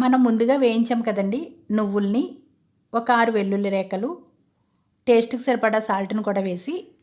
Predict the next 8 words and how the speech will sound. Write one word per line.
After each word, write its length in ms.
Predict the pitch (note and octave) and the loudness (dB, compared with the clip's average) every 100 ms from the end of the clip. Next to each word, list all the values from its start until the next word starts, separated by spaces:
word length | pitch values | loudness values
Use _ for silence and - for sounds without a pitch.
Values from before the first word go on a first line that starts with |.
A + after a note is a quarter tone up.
| _ _ _ - | _ _ _ -2
మిక్సీ 320 | B3 B3+ - G#3+ | 0 0 -2 -4
పట్టండి. 360 | F3 F3 E3 E3 _ _ _ _ _ _ _ _ _ _ - _ _ _ _ _ _ - | -4 -8 -14 -16 _ _ _ _ _ _ _ _ _ _ -20 _ _ _ _ _ _ -2
ఇవి 100 | C#4+ | 0
మిక్సీ 240 | C4+ - C4 | 0 0 -2
పట్టిన 240 | B3 G#3+ G#3 | -2 -2 -2
తర్వాత 300 | G3 F#3+ F#3 C#4+ | 0 0 0 -2
ఇంకా 180 | G3+ A#3 G#3+ | -2 -4 -2
దీనిలో 300 | G3 F#3 | -2 -2